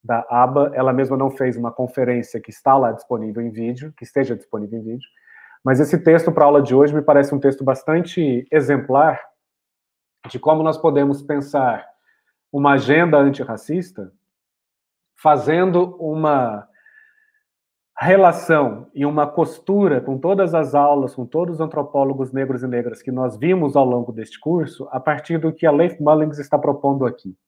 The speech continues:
Então, aspas pra Leif Mullings. O que os antropólogos devem abordar em relação ao racismo e às suas consequências? Primeiramente, devemos começar a examinar criticamente nossa própria disciplina.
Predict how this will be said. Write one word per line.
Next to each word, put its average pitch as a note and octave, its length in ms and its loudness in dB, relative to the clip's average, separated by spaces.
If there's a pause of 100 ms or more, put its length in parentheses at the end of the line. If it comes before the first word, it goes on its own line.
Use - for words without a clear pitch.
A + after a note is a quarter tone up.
(480)
Então, C3 400 -6 (160)
aspas C#3+ 480 0
pra C3+ 160 -4
Leif B2+ 260 -2
Mullings. - 600 -12 (2250)
O B2+ 80 -12
que G3+ 160 -2
os G#3 180 2
antropólogos C3 720 0
devem B2 320 -4
abordar B2 500 -2
em C#3+ 60 0
relação C3+ 420 -2
ao C3 80 -2
racismo D3+ 560 -4
e D3 40 -2
às C#3 100 -6
suas C#3 200 -6
consequências? - 1000 -12 (480)
Primeiramente, E3 680 2
devemos D#3 340 0
começar C#3+ 720 0
a D#3+ 120 4
examinar C#3 640 0
criticamente C#3+ 720 -4
nossa C#3 220 -8
própria C3+ 380 -2
disciplina. A2 640 -10